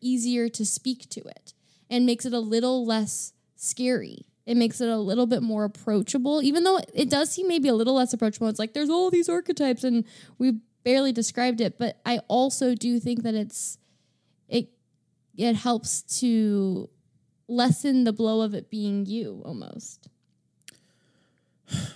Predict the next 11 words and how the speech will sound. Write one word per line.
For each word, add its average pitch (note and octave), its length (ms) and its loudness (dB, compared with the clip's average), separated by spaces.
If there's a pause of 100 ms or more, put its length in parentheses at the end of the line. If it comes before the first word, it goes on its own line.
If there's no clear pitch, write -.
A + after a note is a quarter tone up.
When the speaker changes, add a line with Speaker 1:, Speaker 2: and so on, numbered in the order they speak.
(480)
Speaker 2:
I A2+ 80 -10
love B2 200 -6
everything A2+ 340 -6
you F#2 60 -6
just E2+ 220 -12
said. D2+ 220 -20 (1040)
Speaker 1:
Great. F#4 200 -18
Speaker 2:
You C3+ 120 -8
said C3+ 180 -4
it A#2 80 -10
perfectly. E2+ 540 -10